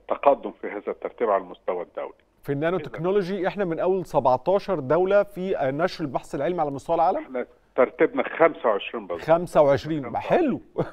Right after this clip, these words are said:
Speaker 1: خمسة وعشرين.
Speaker 2: <laughs> خمسة وعشرين من كام يا دكتور؟
Speaker 1: آه، خمسة وعشرين أنا بقول لحضرتك على مستوى الدولي، يعني معناها
Speaker 2: طبعًا.
Speaker 1: كل الدول اللي لها نشر دولي في هذا المجال ترتيبنا هذا الموضوع. ده معناه دلالته إيه؟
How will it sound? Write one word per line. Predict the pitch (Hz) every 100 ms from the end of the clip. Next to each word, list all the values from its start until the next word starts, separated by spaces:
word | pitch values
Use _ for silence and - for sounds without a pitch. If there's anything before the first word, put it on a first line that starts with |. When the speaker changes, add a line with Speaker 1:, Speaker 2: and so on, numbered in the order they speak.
| - 190 - 202
Speaker 1:
خمسة | 123 117 -
وعشرين. | 90 80 -
Speaker 2:
<laughs> | 180
خمسة | 208 233
وعشرين | - 240
من | 202 165
كام | - 208
يا | 180
دكتور؟ | 143 - 170
Speaker 1:
آه، | 98 90
خمسة | - 127 127 127
وعشرين | 101 95 - 147
أنا | 127
بقول | 120 131
لحضرتك | 135 135 -
على | 98 101
مستوى | 98 - 143 139 - 110
الدولي، | - 117 95 90
يعني | 92 98 98
معناها | 98 131
Speaker 2:
طبعًا. | 131 175 -
Speaker 1:
كل | 139 107
الدول | 98 117 104 87
اللي | 90 92
لها | 120 113
نشر | 104 117 - 107 117
دولي | 110 92 -
في | 87
هذا | 110 120 117
المجال | 110 110 156 196 - _ _ _ _ _ _
ترتيبنا | 104 - 123 110 101
هذا | 107 95
الموضوع. | 82 76 - - _ _ _ _ -
ده | 180
معناه | 143 139
دلالته | 147 123 127 - 95
إيه؟ | 92